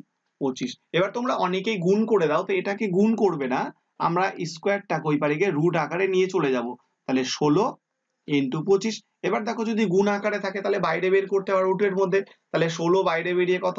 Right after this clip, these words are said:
হবে? চার, আর পঁচিশ বাইরে বেরিয়ে কত হবে? পাঁচ। অর্থাৎ চার আর পাঁচ গুণ করে আমরা পেয়ে যাব কুড়ি। অর্থাৎ এই দুটোর মধ্য সমানুপাতি কত হয়ে যাবে? অপশন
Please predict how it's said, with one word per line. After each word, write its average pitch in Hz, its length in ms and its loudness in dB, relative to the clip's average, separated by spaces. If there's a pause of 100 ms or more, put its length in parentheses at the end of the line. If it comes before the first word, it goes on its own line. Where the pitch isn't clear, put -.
হবে? 185 140 -4 (120)
চার, 196 200 0 (420)
আর - 160 -2
পঁচিশ 151 280 -6 (100)
বাইরে 139 240 0
বেরিয়ে 139 240 -4
কত 135 140 -4
হবে? 202 120 0 (120)
পাঁচ। 113 220 -2 (360)
অর্থাৎ 147 300 -4
চার 127 200 0
আর 131 140 -2
পাঁচ 127 200 -2
গুণ 135 180 -2
করে 135 160 -2
আমরা 139 180 0
পেয়ে 139 180 -4
যাব 135 100 -4 (180)
কুড়ি। 190 200 2 (420)
অর্থাৎ 185 260 -2 (300)
এই 185 140 2
দুটোর 185 240 2 (100)
মধ্য 147 180 -2 (140)
সমানুপাতি 156 500 0
কত 135 160 -4
হয়ে 139 160 2
যাবে? 190 160 2 (460)
অপশন 139 340 -2